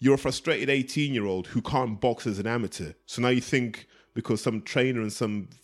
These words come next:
fucking fitness gym has told you your style's better suited to the pros, you want, you knock on Steve's door, box a bit, write boxing club name, you get signed now.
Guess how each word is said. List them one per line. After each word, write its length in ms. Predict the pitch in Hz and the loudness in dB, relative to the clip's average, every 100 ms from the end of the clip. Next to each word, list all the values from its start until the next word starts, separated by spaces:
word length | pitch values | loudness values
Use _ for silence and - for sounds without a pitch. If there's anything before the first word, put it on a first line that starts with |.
| - | -14
fucking 320 | - - 104 | -12 -10 -10
fitness 440 | - 120 - 104 | -2 -4 -4 -10
gym 180 | - 104 | -8 -8
has 100 | 95 | -8
told 360 | - 127 127 101 | 0 2 2 0
you 80 | 95 | -2
your 160 | 95 | -4
style's 300 | 101 107 98 | -2 0 0
better 200 | - 80 | 0 -6
suited 360 | 73 - 110 92 | -4 -4 -6 -6
to 80 | 98 | -10
the 80 | 80 | -8
pros, 420 | - 131 104 113 - - - - | -2 0 0 -4 -16 -20 -16 -4
you 120 | 107 | 0
want, 200 | 117 95 | 0 -2
you 60 | |
knock 180 | 127 123 | -6 -6
on 60 | 101 | -8
Steve's 340 | - 101 85 - | -6 -6 -6 -6
door, 320 | 92 87 85 _ _ _ _ _ _ | -2 -2 -2 _ _ _ _ _ _
box 240 | 104 - - | -2 -2 -8
a 60 | |
bit, 320 | 78 95 - _ _ - 107 | -4 -4 -6 _ _ -12 -2
write 240 | 110 87 | -2 0
boxing 300 | 101 - 87 | -4 -4 -8
club 240 | - 92 85 | -6 -6 -4
name, 300 | 98 92 95 - - | -2 -2 -4 -10 -10
you 100 | 101 | -4
get 160 | 107 107 | -2 -2
signed 400 | - 117 107 87 | 0 2 2 0
now. 200 | 80 71 | -6 -12